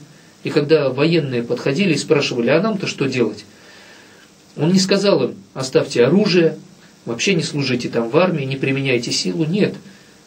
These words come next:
Он сказал: «Если ва-, у вас такая ответственность, вы исполняйте её правильно,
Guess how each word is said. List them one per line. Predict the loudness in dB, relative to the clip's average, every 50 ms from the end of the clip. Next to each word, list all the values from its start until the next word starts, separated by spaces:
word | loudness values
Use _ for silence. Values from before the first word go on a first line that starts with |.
| _ _ _ -10
Он | -8 -8
сказал: | -4 -2 0 0 2 2 2 2
«Если | 2 -2 -2 -4 0
ва-, | 2 4 4 4 2 2 -2 -8 -18 -20 -18 -10 -4
у | 0
вас | 0 0 0
такая | -2 -2 -2 0 2 2 2
ответственность, | 2 2 2 2 0 0 -4 -8 -10 -10 -10 -12 -14 -16 -20 _ _
вы | -10 -10 -10 -10 -12 -8
исполняйте | -6 -6 -4 -2 -2 -2 0 2 2 2 2 0 -2 -2
её | -2 -2 -2
правильно, | 0 2 2 2 2 2 -2 -6